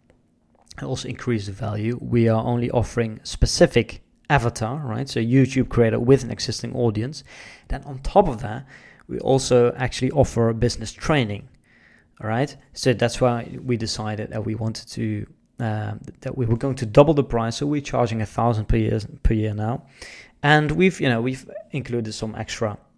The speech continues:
some, some other, um, things to make it even better, but you get the idea, right?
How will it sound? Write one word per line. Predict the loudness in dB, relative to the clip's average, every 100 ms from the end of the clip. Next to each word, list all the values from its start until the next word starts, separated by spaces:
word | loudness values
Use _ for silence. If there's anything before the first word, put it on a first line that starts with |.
| _ _ _ -14 -14 _ _
some, | -8 -6 -6 -10
some | -6 -6 -2
other, | 2 2 0 -4 -12 _ -10
um, | -6 -6 -6 -14 _ _ _ _ _
things | 0 4 4 0 -6
to | -6 -4
make | 2 2
it | 2
even | 0 0 6
better, | 6 6
but | 2 2
you | 2
get | 6 6 6
the | 4
idea, | 4 4 0 0
right? | -2 -4